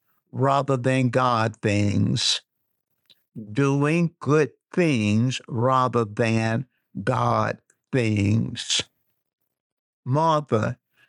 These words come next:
in Luke chapter ten, verse thirty-eight through forty-two. Luke ten, thirty-eight through forty-two. Jesus had come over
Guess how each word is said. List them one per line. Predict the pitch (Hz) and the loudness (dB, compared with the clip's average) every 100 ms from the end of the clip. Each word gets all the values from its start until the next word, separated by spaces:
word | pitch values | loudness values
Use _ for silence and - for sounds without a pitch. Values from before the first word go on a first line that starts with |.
| - | -6
in | 127 117 120 | -2 0 2
Luke | 147 156 | 2 0
chapter | - 151 143 - 175 | -2 0 0 -2 -4
ten, | - 147 120 120 123 | -2 0 2 2 2
verse | 117 127 - | 2 0 0
thirty-eight | - 139 147 143 120 127 120 | -2 0 2 0 2 0 0
through | 135 123 | 0 0
forty-two. | - 120 117 117 - 127 90 - - _ _ _ _ _ _ _ _ _ _ _ _ _ _ _ _ _ _ _ _ _ - | 0 0 2 0 0 0 0 -2 -6 _ _ _ _ _ _ _ _ _ _ _ _ _ _ _ _ _ _ _ _ _ -6
Luke | 113 127 127 - - - - | -2 0 -2 -6 -8 -8 -8
ten, | - 160 131 117 123 | -2 0 2 0 -2
thirty-eight | - 135 127 120 123 | 0 2 2 2 0
through | 131 123 | 0 0
forty-two. | 127 120 113 - 139 101 - - _ - - - | 0 0 0 0 0 0 -2 -4 _ -16 -12 -12
Jesus | - 156 214 208 - 151 143 | -10 -4 0 0 0 -2 0
had | 151 135 120 - | 0 0 0 -2
come | - 156 151 | 0 2 0
over | - 151 147 123 135 131 139 | 2 2 0 0 0 0 -4